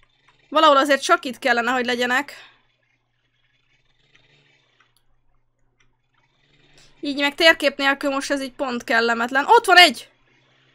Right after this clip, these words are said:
Ott van mind a kettő, itt köröznek a... Izé fölött. Na most őket kellene valahogy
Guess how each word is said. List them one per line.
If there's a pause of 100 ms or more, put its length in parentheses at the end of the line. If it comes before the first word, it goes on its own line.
(480)
Ott
van
mind
a
kettő,
itt
köröznek
a... (1000)
Izé
fölött. (1700)
Na
most
őket
kellene
valahogy